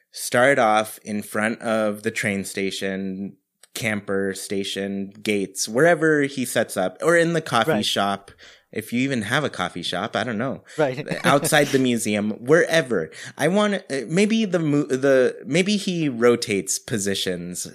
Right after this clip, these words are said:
Speaker 1: every week and
Speaker 2: Ooh.
Speaker 1: goes from different places, but I want to see him busking on the street again. For those of you who don't know, I'm a, I'm a musician. Busking is just when people play music on the street for money.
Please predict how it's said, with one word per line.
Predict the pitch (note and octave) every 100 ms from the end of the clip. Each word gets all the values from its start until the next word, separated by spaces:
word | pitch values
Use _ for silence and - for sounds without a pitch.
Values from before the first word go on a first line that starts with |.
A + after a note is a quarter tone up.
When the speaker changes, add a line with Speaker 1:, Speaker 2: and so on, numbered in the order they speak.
| -
Speaker 1:
every | G2 F#2+ F2+
week | F#2 F3
and | G#3 G#3 G#3 F#3 E3
Speaker 2:
Ooh. |
Speaker 1:
goes | C#3 A2 -
from | G#2 G2+
different | F#2+ F#2+
places, | G#2+ G2 F#2+ F#2+
but | A#2+
I | A#2 E3+
want | F#3 F#3
to | F3+
see | D#3 D3+
him | C#3+ C#3 C#3 - - -
busking | G2+ B2 D#3+ - E3+ E3 D#3+ -
on | A#2 B2
the | B2+
street | - - G2+ -
again. | F#2+ F#2+ F#2 F#2+
For | A#2+
those | C3 D#3+
of | D#3
you | D3+
who | C#3
don't | A#2 G#2+
know, | F#2+ F#2 G2
I'm | G#2+ A2+
a, |
I'm | - A#2+
a | A#2+
musician. | A2 G2 F#2+ - F#2+
Busking | G2 C3+ - D3 C#3+
is | B2+
just | A#2+ A#2
when | C3+ C#3
people | C3+ C3 C3+ C3+ - - - - -
play | D3 E3
music | D#3 D3 C#3+ C#3 C3
on | C3
the | D3
street | - G#2 A2+
for | -
money. | A#2+ F#2+ F2+ F2+